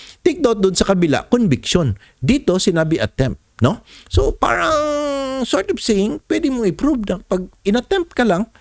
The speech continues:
pwede na yun siya ground to disinherit your, uh, your particular spouse, no? For disinheritance.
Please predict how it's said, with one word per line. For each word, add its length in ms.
pwede 240
na 160
yun 80
siya 160
ground 320
to 80
disinherit 640
your, 320
uh, 240
your 160
particular 800
spouse, 480
no? 160
For 160
disinheritance. 800